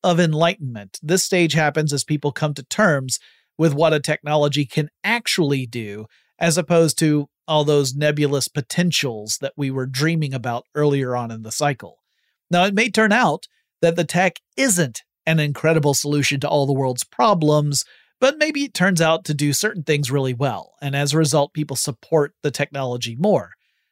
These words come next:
At this stage, we have a better understanding of what the tech can do, and while it might not enjoy the monumental success everyone was hoping for earlier in the cycle, when everyone had just dollar signs in their eyes, it can have a healthy place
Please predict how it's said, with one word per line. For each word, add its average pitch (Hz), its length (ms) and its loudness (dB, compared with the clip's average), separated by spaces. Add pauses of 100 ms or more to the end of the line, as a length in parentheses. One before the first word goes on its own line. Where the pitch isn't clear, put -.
(120)
At 147 140 -4
this 208 160 4
stage, 180 300 2
we 175 100 4
have 160 100 4
a 151 80 0
better 160 240 4
understanding 147 540 -2
of 131 120 -4
what 147 240 2
the 143 80 -6
tech - 420 -6
can 220 360 2
do, 127 380 -2
and 151 120 -2
while 151 180 4
it 165 80 -6
might 220 200 -2
not 240 200 2
enjoy 156 400 2
the 147 120 2
monumental 156 560 0
success - 640 -4 (380)
everyone 156 400 4
was 135 140 -2
hoping 160 320 0
for 156 340 2
earlier 156 340 2
in 143 120 2
the 139 80 -4
cycle, 156 540 0 (120)
when 120 280 -12 (300)
everyone 143 340 -2
had 139 140 0
just 127 260 -6
dollar 135 340 2
signs 151 400 0
in 156 80 0
their 156 200 2
eyes, 160 360 -2 (640)
it 233 200 -2
can 277 320 2
have 175 260 6
a 147 80 4
healthy 151 360 0
place 123 640 -4